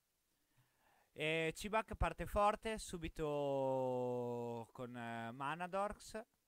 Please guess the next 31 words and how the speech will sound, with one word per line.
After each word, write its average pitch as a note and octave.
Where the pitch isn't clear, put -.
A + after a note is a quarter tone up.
Ah, D3+
però E3+
rivela E3+
una F#3
mano E3+
senza F#3
lande. B2+
E B2
l'avversario D3+
con C#3+
Storm C#3
tira C#3+
Angitaxian D3
e B2
sa D#3
già D3+
che C#3
si -
sta D#3+
trovando D#3
davanti D#3
a -
un D3
avversario D3+
che D3+
non D#3+
naviga C#3+
nelle A#2+
migliori B2
situazioni. G2+
Certo, C#3